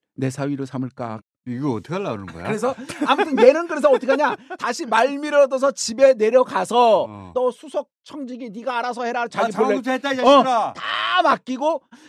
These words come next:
Speaker 1: 유모만 모시고 다시 서울로 올라와서 유모가 이제 보니까 황당한 거야. 근데 여잔데 일 등을 했어. 이걸 어떻게 해? 일이 점점 커져. 이 서울에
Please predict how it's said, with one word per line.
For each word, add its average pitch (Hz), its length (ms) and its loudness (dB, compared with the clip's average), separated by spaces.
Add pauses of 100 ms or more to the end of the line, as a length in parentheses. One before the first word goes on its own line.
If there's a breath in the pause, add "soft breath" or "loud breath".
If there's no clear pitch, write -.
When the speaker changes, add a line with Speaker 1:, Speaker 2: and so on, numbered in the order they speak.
Speaker 1:
유모만 247 540 2
모시고 214 500 -6
다시 165 320 -10
서울로 220 360 -8
올라와서 175 1120 4
유모가 277 500 -2 (220)
이제 262 120 -6
보니까 269 480 0
황당한 392 480 -6
거야. 175 300 -2 (340)
근데 240 180 0
여잔데 415 380 2
일 269 100 0
등을 254 200 -2
했어. 220 180 -2
이걸 427 220 4
어떻게 320 320 0
해? - 100 -8 (100)
일이 269 240 -4
점점 320 360 -2
커져. 247 300 -6 (520)
이 226 560 -8 (640)
서울에 160 640 -14